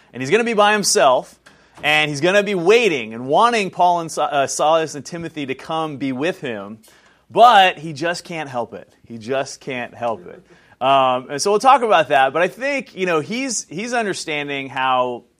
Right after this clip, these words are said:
one, it's dangerous for him to just be by himself, because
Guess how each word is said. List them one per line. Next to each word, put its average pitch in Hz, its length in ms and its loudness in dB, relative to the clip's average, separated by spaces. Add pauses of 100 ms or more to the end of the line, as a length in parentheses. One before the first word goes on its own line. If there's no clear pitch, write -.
one, 156 500 0
it's 185 140 -8
dangerous 180 340 -4
for 143 120 -8
him 156 220 -8
to 135 60 -10
just 120 180 -12
be 131 120 -8
by 120 200 0
himself, 107 560 -8
because 160 640 4